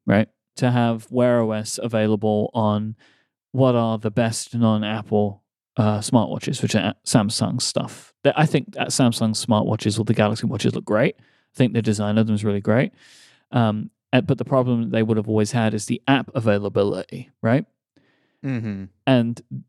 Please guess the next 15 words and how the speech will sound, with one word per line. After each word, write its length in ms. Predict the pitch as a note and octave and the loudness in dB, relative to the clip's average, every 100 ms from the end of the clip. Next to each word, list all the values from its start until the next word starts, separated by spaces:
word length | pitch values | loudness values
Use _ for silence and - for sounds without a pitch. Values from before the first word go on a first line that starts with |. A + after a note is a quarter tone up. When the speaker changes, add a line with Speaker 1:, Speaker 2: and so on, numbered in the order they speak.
| _ | _
Speaker 1:
then 220 | A#2+ A2 | 0 2
in 120 | A2 G#2+ | 0 0
the 140 | G#2+ | 2
inverse, 580 | D3 A2+ G2 A2+ - - | 0 0 0 0 -2 -6
Wear 400 | C#3+ - C3 C3+ | -10 -4 -2 0
O 120 | B2 | 0
S 180 | A2+ A2 | -2 -4
has 180 | A#2 G#2+ | -6 -2
more 200 | A#2 G#2+ | 2 2
apps 340 | A2 - - - | 2 -2 -6 -6
and 80 | |
stuff 220 | - A2 A#2+ | -2 -2 0
available 420 | A2 G2+ G2+ G#2 | 0 0 0 -4
for 300 | - G#2 A2 | -2 0 0
it, 120 | D3+ | -2